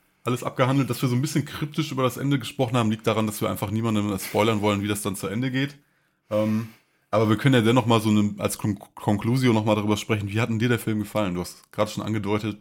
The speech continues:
dass deine Rewatches vielleicht nicht ganz so förderlich für den Film waren.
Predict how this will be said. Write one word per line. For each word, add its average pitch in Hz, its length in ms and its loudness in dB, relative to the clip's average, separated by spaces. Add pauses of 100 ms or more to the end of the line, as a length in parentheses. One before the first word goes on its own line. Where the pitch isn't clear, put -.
(160)
dass - 360 -6 (100)
deine 95 240 0
Rewatches 107 560 0
vielleicht 98 220 -2
nicht - 180 -8
ganz 104 180 -4
so 110 80 -6
förderlich 107 400 2
für - 80 -10
den 98 140 -2
Film 95 420 -4
waren. - 300 2